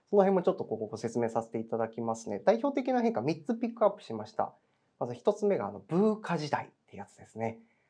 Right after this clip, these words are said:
あの、過去のデータからこう未来予測するのが難しいっていう時代のことをブーカ時代とこう説明されることが多いですね。まあ、いわゆるこう、正解を示すような絶対的なコンパスを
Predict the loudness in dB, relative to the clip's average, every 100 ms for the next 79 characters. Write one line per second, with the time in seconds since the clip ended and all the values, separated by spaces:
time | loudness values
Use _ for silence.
0 | _ -8 -2 0 0 -4 -2 0 4 4
1 | 2 2 2 2 -2 -2 2 4 4 0
2 | 2 4 4 2 0 -2 -4 -4 -4 -2
3 | 2 2 0 -4 -2 2 2 0 -4 -4
4 | -6 0 0 2 2 4 2 2 -2 2
5 | 2 4 4 2 0 0 -2 -2 0 -2
6 | -4 -16 -18 -18 -14 -8 -4 -4 -2 -2
7 | -2 -2 0 0 -2 -4 -8 -8 -8 -8
8 | -10 _ _ 2 4 4 2 0 2 0
9 | -2 _ _ _ _ 0 2 2 4 4
10 | 4 0 0 4 4 4 0 -4 -4 -6
11 | -10 -2 -2 -2 -2 0 2 2 4 2
12 | 4 0 0 -6 -8 -6 -10